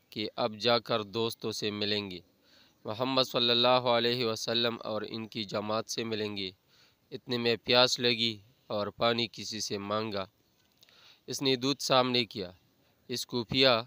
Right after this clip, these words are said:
اور پی کر کہنے لگے کہ میں نے حضور صلی اللہ علیہ وسلم سے سنا کہ دنیا میں سب سے آخری چیز تو دودھ پیے گا، اس کے بعد شہید ہو گئے۔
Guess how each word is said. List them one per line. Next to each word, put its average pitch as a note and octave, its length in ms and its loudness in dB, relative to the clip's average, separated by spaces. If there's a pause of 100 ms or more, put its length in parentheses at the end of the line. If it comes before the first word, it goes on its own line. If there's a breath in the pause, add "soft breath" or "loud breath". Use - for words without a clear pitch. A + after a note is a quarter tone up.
(160)
اور G#2+ 200 -2
پی A#2+ 220 -8
کر A2+ 200 -4
کہنے A#2+ 380 -2
لگے G2+ 300 -2 (500 loud breath)
کہ G#2+ 180 -4
میں A#2 200 2
نے A#2 100 2
حضور A2 500 -4
صلی G#2+ 300 -4
اللہ G#2 420 -2 (160)
علیہ G#2 280 -4
وسلم G2+ 520 -6
سے G2 200 -8
سنا G#2 300 -6 (720 soft breath)
کہ A2+ 180 -6
دنیا B2 400 2
میں A#2+ 180 2
سب A#2 220 -2
سے - 240 -4
آخری A#2+ 440 -2
چیز B2 480 -2 (280)
تو A#2+ 180 -4
دودھ A2+ 380 -6
پیے G#2 280 -4
گا، F2 100 -10 (540 soft breath)
اس A2+ 200 -10
کے A2+ 100 -2
بعد A2 180 2
شہید A2+ 460 -4
ہو A2 220 -2
گئے۔ G2 240 -4